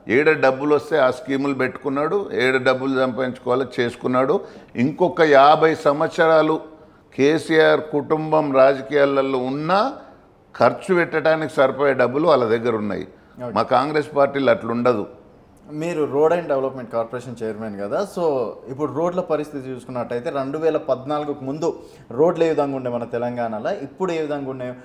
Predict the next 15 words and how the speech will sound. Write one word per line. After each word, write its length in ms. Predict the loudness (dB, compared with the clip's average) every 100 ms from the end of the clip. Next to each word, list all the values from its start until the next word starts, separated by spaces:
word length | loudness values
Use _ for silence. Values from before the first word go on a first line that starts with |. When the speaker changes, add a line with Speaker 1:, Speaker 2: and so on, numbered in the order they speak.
| -6
Speaker 2:
అదొక్కటి 640 | -2 -2 -4 -6 -4 -6 -4
చాలదా? 260 | -6 -4 -8
అంటే 180 | -8 -12
మీ 100 | -6
కార్పొరేషన్ 580 | -4 -2 -4 -6 -6
కాబట్టి 520 | -4 -2 -4 -6 -8 -6
మిమ్మల్ని 320 | -6 -8 -6
ఆ 60 | -8
క్వశ్చన్ 300 | -8 -12 -12
Speaker 1:
నేను 120 | -12
Speaker 2:
అడుగుతున్నా. 220 | -10 -8
Speaker 1:
చెప్తా, 600 | -10 -8 2 2 2 -2 -14 -20 _ _ _ -8
రెండు 320 | -6 -4 -2
వేల 460 | -2 0 0 0 -4
పద్నాలుగు 880 | 0 -2 -2 -4 -2 0 -2 -4